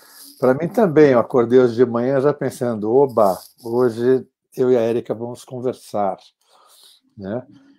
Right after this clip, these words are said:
Nem pensei muito no que, que a gente ia conversar, porque nós dois somos con-, conversadores, e a gente sabe que a gente vai conversando à vontade, mas a sensação de, realmente, de alegria de poder estar aqui com você,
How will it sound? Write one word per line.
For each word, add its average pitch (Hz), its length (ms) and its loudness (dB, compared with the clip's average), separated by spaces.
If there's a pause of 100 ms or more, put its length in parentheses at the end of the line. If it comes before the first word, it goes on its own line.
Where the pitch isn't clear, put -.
(240)
Nem 123 240 -2
pensei 151 380 4
muito 127 320 0
no 113 120 -4
que, 127 200 2
que 120 100 0
a 104 40 4
gente 113 260 -6
ia 107 80 0
conversar, 117 720 0
porque 101 460 -4
nós 113 260 -4
dois 117 540 0 (580)
somos 110 380 -4
con-, 113 320 -4
conversadores, 113 1200 0 (720)
e - 60 -10
a - 20 -4
gente 104 220 -10
sabe 110 260 0
que - 80 -6
a 104 40 0
gente 107 220 -6
vai 107 140 2
conversando 113 880 0 (460)
à 101 100 -2
vontade, 98 560 0
mas 98 220 -2
a 101 60 0
sensação 127 560 -4
de, 131 200 0
realmente, 127 460 -2
de 120 100 2
alegria 110 520 2
de 101 100 -2
poder 101 260 -4
estar 95 160 -6
aqui - 160 -20
com 101 160 -14
você, 104 600 0